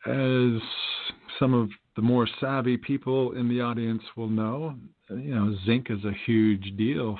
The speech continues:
for the immune system, as well as you just realized, hopefully, that copper is a huge deal for the immune system.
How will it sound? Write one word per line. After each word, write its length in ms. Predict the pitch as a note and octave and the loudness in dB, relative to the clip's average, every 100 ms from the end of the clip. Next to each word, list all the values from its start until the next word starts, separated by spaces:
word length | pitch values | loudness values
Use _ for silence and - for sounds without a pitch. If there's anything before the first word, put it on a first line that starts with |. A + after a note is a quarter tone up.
| - | -8
for 260 | - G2+ G2 | -6 -2 -2
the 160 | F#2+ F#2 | -2 -2
immune 320 | F#2+ B2+ D#3+ - | 0 -2 -4 -6
system, 460 | - - - G2+ - _ _ _ _ _ - - _ _ _ _ _ _ _ _ | -12 -10 -10 -10 -14 _ _ _ _ _ -20 -20 _ _ _ _ _ _ _ _
as 220 | - F2 D#2 | -8 -6 -6
well 440 | F#2+ C3+ - - - - - | -2 -2 -2 -4 -10 -18 -14
as 240 | G2 E2+ E2+ - | -6 -6 -6 -8
you 140 | G2+ F2 | -6 -2
just 280 | F2+ F#2 - | 0 -2 -2
realized, 540 | F2+ F2 E2+ E2+ E2+ - - - - | -2 -2 -4 -4 -6 -12 -18 -20 -10
hopefully, 460 | - - - F#2+ F#2+ | -4 -4 -2 -2 0
that 200 | F2+ F#2 | 0 0
copper 540 | - F3 F#3+ G2+ F2 - _ _ - | 0 0 2 -2 -4 -8 _ _ -12
is 100 | G2 | -10
a 120 | E2+ - - - | -10 -12 -14 -8
huge 480 | A2 G2 F#2 F2 E2 - - | -2 0 0 -4 -8 -10 -6
deal 320 | F2 E2+ D#2+ - | -4 -2 -4 -8
for 80 | F#2 | -8
the 140 | F2 | -6
immune 380 | F2 F2 F2 E2+ | -6 -6 -6 -8
system. 440 | - - - - | -12 -12 -12 -14